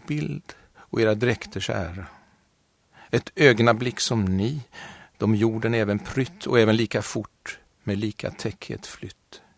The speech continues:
Ren fylls en lågställd vagn av gräsets pyramider, och under ladans skjul med långsam fortgång skrider, där lätta bördan förs på slutta stegar upp,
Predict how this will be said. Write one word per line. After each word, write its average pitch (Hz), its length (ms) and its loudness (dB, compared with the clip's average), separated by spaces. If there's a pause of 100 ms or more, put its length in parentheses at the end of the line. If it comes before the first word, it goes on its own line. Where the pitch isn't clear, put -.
(1040)
Ren 165 320 10
fylls 147 380 4
en 131 140 4
lågställd 117 680 2
vagn 113 420 2
av 104 120 0
gräsets 110 600 0
pyramider, 110 840 2
och - 340 0
under 117 300 6
ladans 113 520 6
skjul 107 500 2
med 101 140 4
långsam 101 520 0
fortgång 101 540 -6
skrider, 104 720 -6 (480)
där 107 140 4
lätta 117 380 4
bördan 107 580 4
förs - 640 2
på - 120 -6
slutta - 560 0
stegar 110 520 4
upp, - 300 -8